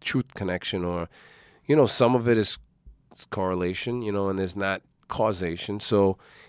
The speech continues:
it's really hard, you know, th-, with all the data that is being collected, it's really hard. Certain assumptions are hard, especially when you're talking about humans, human interaction, human relationships, the human body.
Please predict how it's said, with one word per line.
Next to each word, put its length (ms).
it's 140
really 240
hard, 380
you 80
know, 140
th-, 220
with 100
all 120
the 100
data 340
that 200
is 180
being 180
collected, 440
it's 180
really 260
hard. 440
Certain 340
assumptions 500
are 80
hard, 220
especially 400
when 100
you're 60
talking 360
about 320
humans, 720
human 300
interaction, 640
human 260
relationships, 720
the 80
human 240
body. 420